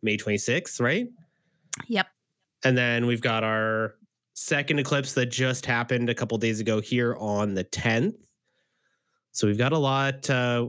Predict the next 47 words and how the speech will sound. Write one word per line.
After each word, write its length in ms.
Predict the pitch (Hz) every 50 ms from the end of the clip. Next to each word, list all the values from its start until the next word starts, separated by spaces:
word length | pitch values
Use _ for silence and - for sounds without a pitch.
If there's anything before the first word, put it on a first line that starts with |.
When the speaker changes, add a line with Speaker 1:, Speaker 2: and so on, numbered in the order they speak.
| - 127
Speaker 1:
I 100 | 131 127
mean, 160 | 120 127 127 131
we 80 | 131
covered 260 | 123 143 147 147 156
a 40 | 156 156
lot 260 | 143 139 139 143 143
on 80 | 139
the 80 | 135 131
last 320 | 131 127 127 127 123 -
ep-, 140 | 131 120 120
we, 120 | 131 135 139
I 120 | 135 143
mean, 300 | 131 127 117 110 104 104 _ _ _ _ _ _ _ _ _ _ _ _ _ _ _ _ _ _ _ _ _
pretty 160 | - 180 180
much, 480 | 175 160 151 - - - - - - - 165
uh, 220 | 135 123 117 117 113
every 420 | - 135 139 131 120 127 131 120 117
episode, 480 | 110 - - 113 - 117 113 113 113
I 100 | 110 110
think, 260 | 104 - 117 113 107 -
so 200 | - 120 113 110
far, 320 | - 113 113 113 117 123
we've 260 | 123 117 110 110 107
covered 280 | - 120 120 113 117 110
a 40 | 110
lot 160 | 107 110 110
of 80 | 107
ground. 380 | 101 110 107 107 113 135 151 151
So, 520 | - 135 127 120 113 113 113 113 110 110
Speaker 2:
<laughs> 20 | 110
Speaker 1:
uh, 300 | 107 107 107 107 110 113
if 160 | 123 131 -
you've 100 | 131 131
been 160 | 127 165 165 156
with 160 | 170 185 180
us 180 | 190 180 175
for 240 | - - 160 160 151
all, 380 | 160 151 160 165 170 180 175 - - - - _ -
uh, 280 | 139 131 127 123 123 123
five 300 | - 139 135 143 143 143
episodes, 580 | 139 135 151 139 - 139 135 139 139 135 -
then, 420 | - 127 123 120 120 117 117 117 120
uh, 460 | 92 113 113 113 110 110 110 107 107
I'm 100 | 107 107
sure 200 | - - 127 123
you're, 420 | 120 120 117 117 113 113 110 110 113
uh, 440 | 110 113 113 110 107 107 107 104 107